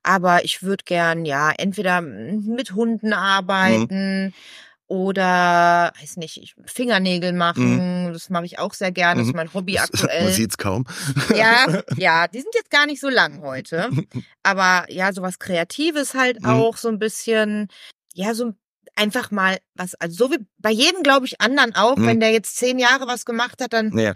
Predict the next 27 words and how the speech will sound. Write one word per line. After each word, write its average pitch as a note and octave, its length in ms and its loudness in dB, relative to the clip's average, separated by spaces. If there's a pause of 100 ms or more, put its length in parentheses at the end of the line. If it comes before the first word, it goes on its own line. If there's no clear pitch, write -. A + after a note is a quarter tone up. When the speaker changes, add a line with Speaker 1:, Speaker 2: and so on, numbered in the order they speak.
(240)
Speaker 1:
denkt G#3+ 200 0
man G#3 120 0
vielleicht, G#3 420 -2
ja, A3+ 260 2
ist A3 120 -4
ja G#3 180 2
ganz G3+ 300 -4
nett, A#3+ 300 0
aber G#3 180 2
man G#3+ 200 0
kann A3+ 280 0
es C#4+ 140 -4
alles, D4 460 -2
man G#3+ 160 2
kennt A#3+ 280 0
es C3 100 0
Speaker 2:
Mhm. E3 80 0
Speaker 1:
fast - 360 -6
alles, C4 260 0
es F3 140 -12
kommt C3+ 220 -10
immer E3 160 -2
ein E3 80 -4
bisschen D#3+ 260 -10
Neues, D#3+ 360 -2
aber D3 340 -2 (840)
ja, D4+ 300 4